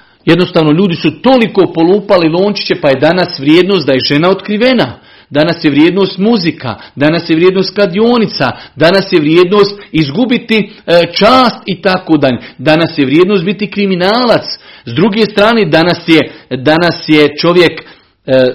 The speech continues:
zalupan, danas je čovjek nazadan, danas je čovjek, e, konzervativan, ako ne konzumira drogu, ako se ne opija, ako ne krade, ako ne vara,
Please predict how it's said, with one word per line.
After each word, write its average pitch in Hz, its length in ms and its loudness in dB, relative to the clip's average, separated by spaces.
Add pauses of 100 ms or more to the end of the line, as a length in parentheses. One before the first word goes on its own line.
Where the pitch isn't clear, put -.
(120)
zalupan, 147 960 0 (200)
danas 147 380 0
je 135 120 -2
čovjek 147 480 2 (200)
nazadan, 151 760 0 (240)
danas 151 340 0
je 180 80 0
čovjek, 147 500 0 (240)
e, 127 120 2 (340)
konzervativan, 175 840 2 (280)
ako 147 380 0
ne 131 120 0
konzumira 135 540 0
drogu, 139 640 2 (140)
ako 143 260 0
se 139 220 -2
ne 135 200 -2
opija, 151 800 2
ako 143 360 -2
ne 120 200 -2
krade, 135 600 0 (240)
ako 143 420 -2
ne 127 340 0
vara, 156 300 4